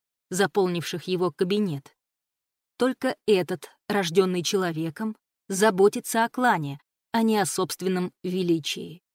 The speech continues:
«Глава клана прав», — тихо произнёс Нитмадер. «Я слышал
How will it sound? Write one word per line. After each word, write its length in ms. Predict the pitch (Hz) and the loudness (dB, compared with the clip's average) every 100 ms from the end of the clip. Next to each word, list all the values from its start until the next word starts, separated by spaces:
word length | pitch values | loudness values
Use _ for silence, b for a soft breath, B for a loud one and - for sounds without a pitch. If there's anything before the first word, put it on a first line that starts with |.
| _ _ _ _ _ _ _ _ _ _ _ _ _ _ | _ _ _ _ _ _ _ _ _ _ _ _ _ _
«Глава 460 | 175 185 196 214 254 | -4 0 2 4 2
клана 500 | - 240 233 233 220 - | 2 0 2 2 0 -2
прав», — 640 | 190 180 151 - - - _ _ - | -2 0 -2 -6 -18 -20 _ _ -6
тихо 320 | - 185 175 | -2 -2 -4
произнёс 580 | - 180 175 185 175 - | -2 0 0 -2 -2 -4
Нитмадер. 640 | 190 - 180 175 165 - _ _ _ _ _ _ _ _ _ _ _ _ _ _ | -4 -4 -4 -4 -6 -8 _ _ _ _ _ _ _ _ _ _ _ _ _ _
«Я 220 | 175 185 | -2 0
слышал 600 | 214 254 254 233 226 202 | -2 -4 -4 -2 0 0